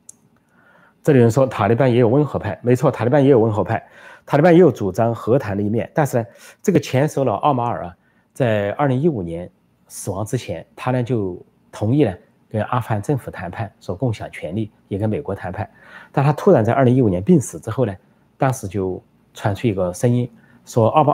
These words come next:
奥尔马死了之后啊，有可能和谈会终止。果然呢，就在内部呢，他们的强硬派占了上风，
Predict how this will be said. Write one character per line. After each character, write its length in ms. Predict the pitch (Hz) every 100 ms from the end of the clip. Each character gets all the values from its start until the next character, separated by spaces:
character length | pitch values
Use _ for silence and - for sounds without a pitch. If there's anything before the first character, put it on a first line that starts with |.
| -
奥 100 | 165
尔 140 | 131
马 160 | 113 90
死 180 | - -
了 80 | 87
之 120 | 101
后 140 | 98
啊， 100 | 85 _ _ _ _
有 160 | 104 110
可 140 | 107
能 140 | 92 95 _ _ _
和 240 | - 107
谈 120 | 101
会 160 | 92 101
终 160 | 117
止。 140 | 113 - -
果 180 | 104 87
然 100 | 104
呢， 100 | 117 - _ _ _ _
就 120 | 120
在 320 | 107 101 95 - _ _ -
内 180 | 151 120
部 140 | 98
呢， 80 | 92
他 100 | -
们 60 | 107
的 60 | 98
强 220 | - 98
硬 160 | 127
派 240 | 120 110 101
占 140 | - 104
了 80 |
上 180 | 90 98
风， 180 | -